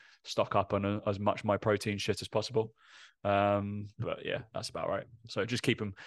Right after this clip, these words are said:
keep 'em vaguely interested in, in, like, the thinking of them,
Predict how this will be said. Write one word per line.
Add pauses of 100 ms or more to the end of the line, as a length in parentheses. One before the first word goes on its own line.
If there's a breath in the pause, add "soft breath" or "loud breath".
(140 loud breath)
keep
'em
vaguely
interested
in,
in,
like,
the
thinking
of
them,